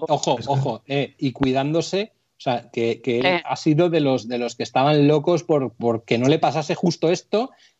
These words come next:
Speaker 1: cuidándose a muerte, sin ir a ver a sus familias, sin hacer
Speaker 3: Exacto.
Speaker 1: nada, solo salía a entrenar con la bici, o sea, siendo extremista, y la mala suerte,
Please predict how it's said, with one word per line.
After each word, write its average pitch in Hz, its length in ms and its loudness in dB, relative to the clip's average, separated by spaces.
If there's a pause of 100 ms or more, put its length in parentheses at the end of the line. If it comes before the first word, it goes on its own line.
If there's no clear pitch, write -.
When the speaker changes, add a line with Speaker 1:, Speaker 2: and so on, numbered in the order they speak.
(120)
Speaker 1:
cuidándose 143 540 0
a 147 40 0
muerte, 135 300 0
sin 127 220 0
ir 135 100 2
a 143 60 4
ver 147 120 2
a 147 60 4
sus 165 240 2
familias, 139 560 4
sin 139 260 0
hacer 165 260 0
Speaker 3:
Exacto. 160 60 -6
Speaker 1:
nada, 143 320 2 (180)
solo 175 400 0
salía 151 240 -2
a 156 40 -4
entrenar 147 340 -4
con 156 140 -2
la 151 100 2
bici, 143 500 2 (220)
o - 40 -20
sea, 131 240 0 (120)
siendo 170 600 2 (420)
extremista, 156 840 -2 (360)
y 120 360 0 (180)
la 113 260 2
mala 127 400 4
suerte, 151 480 2